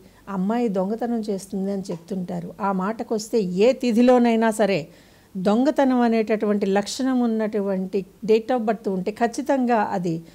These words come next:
పౌర్ణమి రోజు పుట్టినా, పంచమి రోజు పుట్టినా, ఆఖరికి దశమి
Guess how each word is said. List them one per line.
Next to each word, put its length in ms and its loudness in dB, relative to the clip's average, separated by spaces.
పౌర్ణమి 380 2
రోజు 240 0
పుట్టినా, 360 -4
పంచమి 460 -2
రోజు 220 -2
పుట్టినా, 480 -4
ఆఖరికి 460 0
దశమి 400 -2